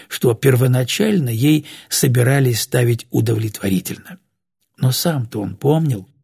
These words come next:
как было дело, и ему было неприятно.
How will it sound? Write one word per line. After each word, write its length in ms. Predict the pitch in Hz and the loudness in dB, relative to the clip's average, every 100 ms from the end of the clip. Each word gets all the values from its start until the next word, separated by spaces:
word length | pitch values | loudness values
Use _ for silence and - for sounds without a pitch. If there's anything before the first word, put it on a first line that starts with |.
| _ | _
как 240 | - 113 104 | -4 -2 -2
было 300 | 113 107 104 | -2 -4 -4
дело, 380 | 101 101 101 - _ - - _ | -2 -4 -6 -14 _ -20 -20 _
и 140 | - | -8
ему 240 | 117 113 139 | -4 0 0
было 300 | 117 113 117 | 0 -2 -4
неприятно. 1160 | 98 104 - 107 98 90 - - - 92 92 | -4 -6 -6 -8 -8 -8 -10 -12 -8 -8 -8